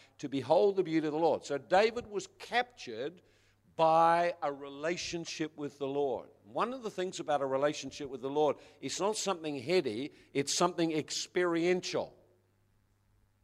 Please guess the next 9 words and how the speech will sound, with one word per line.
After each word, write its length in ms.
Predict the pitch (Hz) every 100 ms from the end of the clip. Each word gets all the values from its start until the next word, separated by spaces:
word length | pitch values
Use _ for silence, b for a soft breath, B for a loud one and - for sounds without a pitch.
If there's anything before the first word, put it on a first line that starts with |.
| _ _ _ -
And 200 | 160 156
the 80 | 160
more 460 | 160 196 214 226
you 180 | 202 190
have 320 | 147 214 180
of 160 | 170 131
him, 240 | 170 180
the 80 | 175
more 580 | 175 202 214 220 220